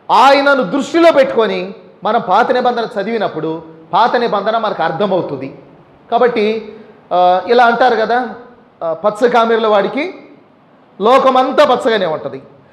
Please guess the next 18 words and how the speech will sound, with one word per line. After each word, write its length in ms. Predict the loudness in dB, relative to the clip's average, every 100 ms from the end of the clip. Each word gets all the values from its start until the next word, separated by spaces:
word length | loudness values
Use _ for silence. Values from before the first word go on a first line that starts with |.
| _ 2
యేసు 360 | 4 4 0
ప్రభుని 360 | 2 2 4 2
ఎదురుగా 300 | 4 4 4
పెట్టుకొని 340 | 2 2 2
బైబిల్ 360 | 4 2 4 2
చదివితే 680 | 0 0 0 0 -2 -8 -4
బైబిల్ 300 | 0 2 2
ఎవరు 180 | 2 2
కనపడతారు? 840 | 0 -2 -2 0 0 0 -2 -8 -14 -18 -20 _ _ _ 2
యేసు 220 | 4 4
ప్రభువే 320 | 2 2 4 2
కనపడతాడు. 560 | 2 -2 -4 -6 -12 -16 -20 _ _ _ _ _ _ _ _ 0
నువ్వు 200 | 2 4
పరమగీతం 500 | 4 4 2 2 0
తీసినా 320 | 0 0 2
యేసు 300 | 4 4 2
ప్రభువే 280 | 0 2 4
కనపడతాడు. 520 | 2 0 -2 -6 -10